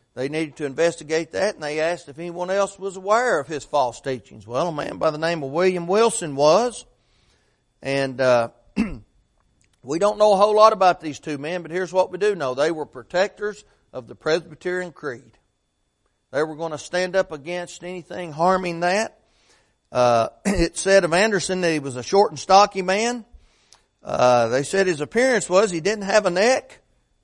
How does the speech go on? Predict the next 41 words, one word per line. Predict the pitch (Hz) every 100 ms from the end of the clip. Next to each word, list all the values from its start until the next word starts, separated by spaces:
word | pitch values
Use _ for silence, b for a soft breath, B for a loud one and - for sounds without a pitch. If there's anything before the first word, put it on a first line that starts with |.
| -
his | 143
voice | 123 190 233 220 160
was | 151 135
weak, | 196 277 277 - - - _ _ _ _ _ _ -
and | 139 147
he | 190 208 202
was | 170 143 147
easily | 226 254 233 233 233
angered, | 220 220 214 139 107 - _ _ _ _
though | 135 170
he | 170
tried | 175 180 165
to |
appear | 160 185 175 170 160 _ _ _
humble. | 175 185 139 113 - _ _ _ _ _
Guess | 151 160 160
what? | 147 - - - - _ _ _ _ _
On | 143 165
the | 143
whole, | 170 196 226 226 196 - - _ _ _ _
no | 123
one | 156 170 175
liked | 151 147 -
him | 143 131
as | 127
a |
preacher. | - 131 113 -
They | 101 120
didn't | 139 147
want | 151 139
him. | 113
But | 117
guess | 135 165 -
what | 180 170
happens | 170 160 147 127 143
when | 139
you're | 147
a | 143
member | 147 143 135
of | 117
the, | 113